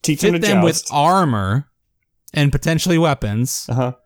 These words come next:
Speaker 2: and see if they get stronger than they already are becoming just by nature of being in Australia and fighting each other, and then potentially see what happens when you sick an army of armored,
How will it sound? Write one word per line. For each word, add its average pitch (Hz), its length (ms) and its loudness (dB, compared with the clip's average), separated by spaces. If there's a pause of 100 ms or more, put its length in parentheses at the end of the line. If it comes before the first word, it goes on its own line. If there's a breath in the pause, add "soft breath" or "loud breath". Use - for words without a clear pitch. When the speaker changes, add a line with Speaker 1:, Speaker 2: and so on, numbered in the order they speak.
(420)
Speaker 2:
and 160 160 0
see 160 200 2
if 143 120 0
they 151 140 0
get 143 180 -2
stronger 165 580 0
than 143 160 -2
they 143 140 0
already 139 460 0
are 123 200 0
becoming 123 540 0
just - 280 -2
by 120 140 -2
nature 117 400 0
of 101 120 -4
being 113 240 0
in 107 80 0
Australia 110 420 0
and 101 100 -2
fighting 110 320 -4
each 104 160 -4
other, 151 300 0 (300 loud breath)
and 151 180 0
then 147 220 2
potentially 180 520 -2
see 160 220 0
what 147 140 0
happens 135 380 -2
when 131 140 0
you 117 300 0 (500 soft breath)
sick - 380 -2
an 139 220 -2
army 165 400 0
of 135 340 -2 (140)
armored, 143 580 0